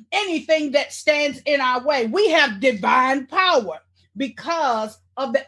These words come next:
access we have in the heavenlies. <laughs> That's divine relationship and divine power. We have been granted access in order for us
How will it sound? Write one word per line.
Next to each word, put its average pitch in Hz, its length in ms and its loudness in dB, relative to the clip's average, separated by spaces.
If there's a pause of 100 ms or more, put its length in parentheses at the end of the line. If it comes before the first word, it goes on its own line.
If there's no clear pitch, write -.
access 294 560 0
we 349 280 -2
have 233 360 2 (160)
in 320 180 2
the 302 40 4
heavenlies. 277 880 -2 (160)
<laughs> - 1200 -12
That's 330 220 -2
divine 311 560 2
relationship 311 880 0
and 381 300 2
divine 254 560 -2
power. 214 440 -8 (460)
We 349 380 0
have 285 340 0
been 262 280 2
granted 311 680 0 (140)
access 233 880 -4 (340)
in 294 220 4
order 339 340 4
for 285 180 0 (100)
us 320 540 0